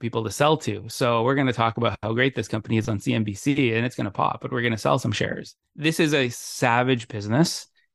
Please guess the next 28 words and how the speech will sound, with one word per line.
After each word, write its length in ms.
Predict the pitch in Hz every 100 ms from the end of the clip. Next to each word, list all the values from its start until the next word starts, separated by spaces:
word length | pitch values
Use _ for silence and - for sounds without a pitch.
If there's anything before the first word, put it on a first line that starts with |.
| _ -
And 440 | 123 113 113 117
if 100 | 131
someone's 340 | - 135 156 139
not 200 | 135 135
managing 420 | 127 123 123 113
money 220 | 107 123
for 180 | 131 143
you, 180 | 151 165
they 240 | 131 131
owe 100 | 131
you 160 | 127 120
nothing. 300 | 110 95 - _ _ _ _ _
So 560 | - 143 123 120 120 120 - - _ _ _ -
think 200 | 160 139
about 260 | 143 147 151
what 140 | 120
the 160 | 139 123
agenda 520 | 120 123 117 117 117
is 420 | 123 127 123 131
for 560 | - - 117 113 113 -
the 80 | 123
news 280 | 123 131 117
networks, 440 | 113 - 113 113
for 220 | - 120
the 100 | 113
financial 800 | 113 - 117 113 110 120 110 113 _ -
news 360 | 127 120 117 107
sites. 600 | - 113 113 - -